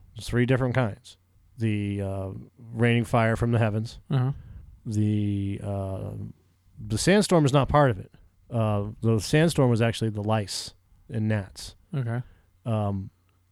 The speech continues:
Speaker 2: I know is the part where the mummy first gets, right when he gets awoken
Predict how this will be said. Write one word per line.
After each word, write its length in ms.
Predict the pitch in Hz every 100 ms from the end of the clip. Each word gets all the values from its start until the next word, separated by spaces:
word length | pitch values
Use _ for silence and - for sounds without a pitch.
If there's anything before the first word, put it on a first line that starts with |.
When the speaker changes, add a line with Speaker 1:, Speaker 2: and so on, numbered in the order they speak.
| - - - - -
Speaker 2:
I 120 | 156 143
know 140 | 147
is 100 | 127
the 60 | 123
part 260 | 139 139
where 180 | 135 135
the 160 | 123 123
mummy 260 | 135 139 131
first 340 | - 147 -
gets, 180 | 147 131
right 280 | 135 135 139
when 120 | 143
he 80 | 151
gets 180 | 147 143
awoken 500 | 139 139 127 127